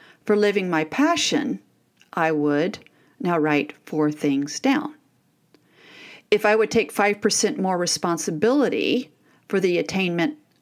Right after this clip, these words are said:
of my goals, I would," now write four things down. "If I would take five percent more responsibility for the success of my relationship, I would,"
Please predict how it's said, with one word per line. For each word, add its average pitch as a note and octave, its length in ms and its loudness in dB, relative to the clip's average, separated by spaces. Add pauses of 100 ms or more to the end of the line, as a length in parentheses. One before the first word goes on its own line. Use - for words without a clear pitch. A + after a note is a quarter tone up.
(300)
of E3+ 100 -4
my D#3+ 160 0
goals, G#3 840 0 (180)
I G3 220 2
would," D#3+ 560 0 (560)
now E3+ 180 -2
write D3+ 380 0 (240)
four D#3+ 300 -2
things D3+ 480 0
down. - 440 -2 (1400)
"If G3+ 140 2
I F3 100 4
would G#3 180 2
take G3 300 0
five F#3 240 0
percent G3 380 0
more F#3 180 0
responsibility F3+ 1300 0 (500)
for G#3 140 0
the F#3+ 80 0
success F#3+ 720 0
of F#3+ 180 -2
my F#3 140 -2
relationship, F3 1120 -2 (400)
I G#3+ 240 0
would," F3 560 0